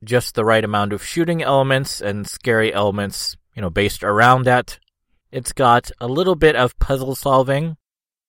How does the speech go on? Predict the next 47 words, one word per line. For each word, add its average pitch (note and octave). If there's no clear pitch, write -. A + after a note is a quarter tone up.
Not G#3+
too G#3
much, D#3+
though. G2+
I A#2+
think -
the C3
third C3
one A#2+
had A2
a A#2
little A2+
bit A2
less G2+
than G2+
other F#2+
games. F2+
Although B2
I C3+
do F3
recall C3+
they A2+
did A#2
add G#2+
some G#2+
new G#2
puzzle G2+
types. -
Most D3
of C3+
them A#2
are, F#2+
you -
know, D#2+
fairly G2
simple F#2
and F#2
you F#2
can F#2
just F#2
figure F#2+
them F#2
out F#2
through F#2
trial F2
and F2
error. E2+